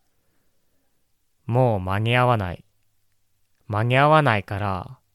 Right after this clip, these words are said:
行かなくてもいいや。そして、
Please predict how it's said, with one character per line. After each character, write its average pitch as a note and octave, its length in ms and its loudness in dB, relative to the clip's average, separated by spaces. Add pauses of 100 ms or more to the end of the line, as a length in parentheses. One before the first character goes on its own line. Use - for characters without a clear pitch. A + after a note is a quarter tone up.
(320)
行 A2+ 140 -8
か C#3+ 160 2
な D3+ 140 2
く - 80 -14
て B2 180 -4
も C3+ 180 0
い G#2+ 180 -4
い - 20 -8
や。 - 280 -10 (1700)
そ - 220 -10
し - 120 -14
て、 G2+ 300 -6